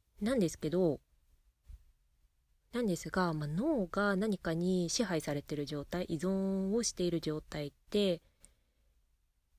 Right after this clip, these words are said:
やっぱり本当の意味での本来の自分自身でいることって難しかったりするんですよね。やっ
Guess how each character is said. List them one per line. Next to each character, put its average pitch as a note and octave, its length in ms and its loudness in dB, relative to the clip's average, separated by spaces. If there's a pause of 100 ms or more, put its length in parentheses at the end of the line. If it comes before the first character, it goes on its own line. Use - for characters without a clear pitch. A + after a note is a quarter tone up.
(1200)
や A#3+ 100 2
っ - 20 -20
ぱ D4+ 60 4
り A3 80 4
本 C#4+ 360 -2
当 D4+ 200 -2
の D4 160 -4
意 C4+ 80 -4
味 B3 120 -2
で F3+ 120 0
の F#3 160 0
本 B3+ 280 -2
来 E3+ 200 0
の E3+ 260 0 (920)
自 D#3+ 140 -2
分 F#3 460 4
自 F3 80 -2
身 E3+ 260 0
で C3+ 180 0
い - 20 -2
る D3 120 -2
こ D#3 100 -8
と D3+ 120 -2
っ - 40 -20
て - 220 -8
難 C#3 360 -4
し - 100 -2
か F#3+ 100 -2
っ - 40 -4
た - 140 -8
り C3 160 -6
す - 140 -6
る C#3+ 100 0
ん - 20 -4
で C#3 100 -4
す - 120 -8
よ C#3 80 -8
ね。 D#3+ 140 0
や F3+ 40 0
っ - 40 -16